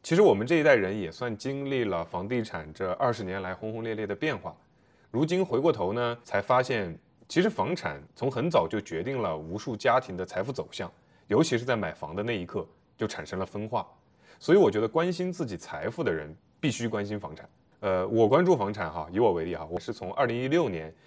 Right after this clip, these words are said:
家里要不要买房以及要不要卖房开始的。然后我带着这个好奇心呢，就通过网络啊，通过书籍啊，拓展了一些认知。当我第一次读到这个“房子就是一座城市的股票”的时候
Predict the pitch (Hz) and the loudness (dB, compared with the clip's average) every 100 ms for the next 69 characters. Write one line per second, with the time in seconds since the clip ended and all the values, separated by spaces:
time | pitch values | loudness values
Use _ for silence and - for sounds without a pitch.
0 | _ - 139 131 127 139 113 73 - 82 | _ 4 6 6 4 2 2 -6 -10 -8
1 | 92 78 98 110 117 135 196 143 80 - | -6 -6 -2 0 0 2 0 0 -4 -8
2 | 87 - 67 - _ _ - - - - | -10 -10 -16 -18 _ _ -20 -20 -10 -2
3 | 135 170 117 175 156 156 156 156 117 110 | 4 6 6 6 4 2 4 2 0 -8
4 | 120 120 117 113 117 98 - - _ - | -6 -4 -4 -2 -2 -2 -4 -14 _ -4
5 | 131 139 117 82 101 120 110 110 113 104 | 4 6 6 4 4 6 4 2 -2 -4
6 | - 113 104 85 87 - 113 92 76 82 | -2 -4 -2 -2 -2 0 0 0 -4 -6
7 | 92 104 87 82 85 - _ _ _ _ | -4 -2 -4 -8 -10 -12 _ _ _ _
8 | _ _ _ 196 156 - 185 196 - 127 | _ _ _ 6 6 4 0 0 -2 -6
9 | 85 98 127 104 104 - 80 69 - - | -4 2 4 4 -2 -6 -6 -6 -8 -2
10 | 92 143 156 123 131 117 - 90 90 110 | 0 0 -2 -2 -2 -4 -4 -6 -2 -2
11 | - 87 104 120 98 - 80 - 175 151 | -4 -12 -6 -4 -4 -6 -4 6 8 8
12 | 92 - - | 4 -6 -16